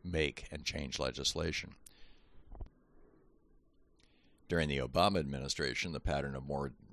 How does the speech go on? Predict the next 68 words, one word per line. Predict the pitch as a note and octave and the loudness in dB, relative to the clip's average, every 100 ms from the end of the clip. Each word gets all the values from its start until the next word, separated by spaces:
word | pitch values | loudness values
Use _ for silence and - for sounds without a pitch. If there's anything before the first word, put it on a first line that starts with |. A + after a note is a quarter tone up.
| - E2 | -16 -8
Republicans | C#2+ E2 D#2 D2 D2 C2+ | -4 0 0 0 -4 -4
than | C2+ | -4
Democrats | B1+ C2 C2 C2+ A#1 | -2 -4 -2 -2 -2
continued, | - B1+ - G2 C#2+ C2 | -4 -2 0 2 2 0
but | B1+ | -4
through | - C2+ | -4 0
those | C2+ G#2 F2+ | 6 6 6
eight | C#2+ A1+ | 4 2
years, | C2 B1+ C#2 - | -2 -2 -2 -2
we | C2 | -2
were | C2 | -2
told | - D#2 C2+ | 0 2 2
they | C2 | 0
needed | D2 C#2+ B1+ | -2 -4 -2
more | C#2 | -2
Republicans | C2 - E2+ F2 D2 C2+ | 0 2 2 2 0 -4
'cause | - C2 - | -4 -4 -4
the | |
G | C2 D2+ C2+ | -2 0 0
O | C2+ | 0
P | - C2+ | -2 -2
was | B1+ - | -2 -4
the | |
party | C#2 C#2+ B1+ - - | -2 0 0 0 6
out | G2 F#2+ | 8 8
of | E2 | 6
power | - G1+ G#1+ | 2 0 0
and | - B1 | -4 -4
we | C2+ | -2
needed | C#2+ C2 C2 - | 0 -2 -4 -4
to | C2 | -2
hear | D2 C2+ | 0 0
from | - B1 A1+ | 0 -4 -2
the | C2 A#1+ | 0 2
opposition. | G#1 G#1+ - E2 D#2+ - G1+ - - _ _ - - - - - | 2 -2 -2 -2 -2 -4 -10 -18 -20 _ _ -20 -20 -20 -16 -2
In | F2+ | 4
the | F#2+ | 8
middle | G#2 F2 | 10 10
of | D2 | 6
the | |
Trump | - A#2 - | 6 6 6
administration, | C#2+ C2 B1+ - G1+ - C#2 | 4 2 -2 -2 -4 -4 -6
twenty | - E2+ C#2 C2 | 0 2 4 4
eighteen, | C#2 - G2+ D#2 C#2+ | 2 2 2 4 2
Media | C#2+ D#2 C#2 | 4 4 4
Matters | C#2 C#2+ C#2+ | 4 4 4
for | - C2+ | 2 2
America | C2 D2 C2+ B1+ G1+ | 2 2 4 2 2
again | B1+ C#2 F2+ E2 | 0 2 2 2
looked | C2+ C#2 - | 0 -2 -4
at | - | -10
three | - E2 | -2 -2
months' | C2+ B1+ C2 - | 0 -2 0 0
worth | C2+ B1 | -2 -2
of | G#1+ | 4
Sunday | - C2+ A1+ | 4 4 -2
shows | - - G1+ - | -4 -4 -4 -6
and | C#2 | -4
noted | C#2+ D#2 C#2 | -2 -2 -2
that | C#2+ | -6
the | D2+ | -4
media | C#2 C#2+ C2 B1+ | -2 -2 -2 -2
had | B1+ | -4
maintained | B1+ B1 B1 D#2+ D#2+ B1+ | -4 -4 -2 -2 0 -2
their | A#1 | 0
same | - B1 A1+ | 0 0 -4
ratio. | C#2+ F2 - - - | -4 -4 -6 -8 -10
Quote, | - E2 C#2 | 2 4 4